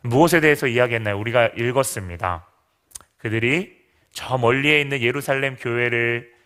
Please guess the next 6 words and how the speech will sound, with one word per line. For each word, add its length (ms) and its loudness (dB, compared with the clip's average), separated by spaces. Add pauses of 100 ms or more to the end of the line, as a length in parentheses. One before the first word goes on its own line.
(120)
성도들의 760 -4
어려움을 520 -4
듣고 600 -6 (360)
그들을 320 -4
돕기 400 -6
위해 440 0